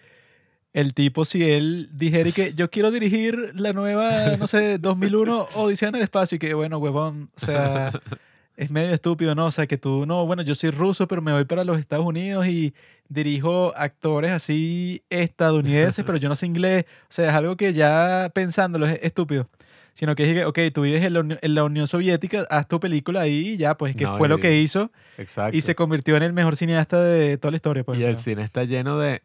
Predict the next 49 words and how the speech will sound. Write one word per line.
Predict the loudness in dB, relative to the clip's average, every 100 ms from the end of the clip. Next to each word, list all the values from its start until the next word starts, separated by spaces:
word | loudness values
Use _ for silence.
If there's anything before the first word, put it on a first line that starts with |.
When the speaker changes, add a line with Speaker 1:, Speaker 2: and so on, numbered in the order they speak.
| -12
Speaker 2:
miles | -8 -6 -4 -4 -4
y | -4
miles | -4 -4 -2
de | -2
ejemplos | -4 -6 -6 -4
así, | -4 -4 -6
o | -6
sea, | -6 -6 -4 -4 -6 -8 -12 -20 _ _ _ _ _ _ -10
es | -6
lo | -4 -4
que | -2
yo | -2 0
el | -2
otro | -2 -2
día | 0
hablaba | 0 2 0
por | -2 -6
los | -6
comentarios | -6 -8 -4 -4 -2 -4
en | -4
Instagram, | -6 -6 -6 -4 -6 -10 _ _ _
que | -8 -6 -4
yo | -2
decía | -2 -4 -6
como | -6 -6
que, | -2
bueno, | 0 -2
pero | -4 -6
es |
que | -8
si | -10
tú | -8 -6
te | -4
das | -4
cuenta, | -4 -6 -6 -8 -10 -14 _ _ _ _ _ _ _
si | -8 -4
tú | -4
haces | -4 -6
un | -4
recuento | -6 -4 -4 -4 -2
de | -2
las | -2 -6
mejores | -6 -4 -4 -6
películas | -6 -4 -6 -6 -8 -8 -10
en | -10
la | -10
historia | -10 -8 -4 -4
del | -4
cine, | -6 -8 -8